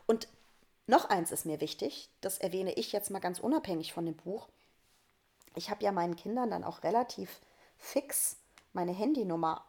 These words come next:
äh, gegeben und zum Auswendiglernen gegeben, sag ich mal, damit die auch die Möglichkeit haben,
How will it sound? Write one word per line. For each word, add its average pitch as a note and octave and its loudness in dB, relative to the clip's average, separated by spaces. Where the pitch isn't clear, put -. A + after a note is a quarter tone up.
äh, E3 -2
gegeben F#3+ 0
und G3 -6
zum - -6
Auswendiglernen D#3+ 4
gegeben, D#3+ -4
sag - -4
ich - -10
mal, G3+ -2
damit F3+ -6
die F#3 0
auch F3 4
die A3+ 0
Möglichkeit G#3+ 2
haben, G3 -2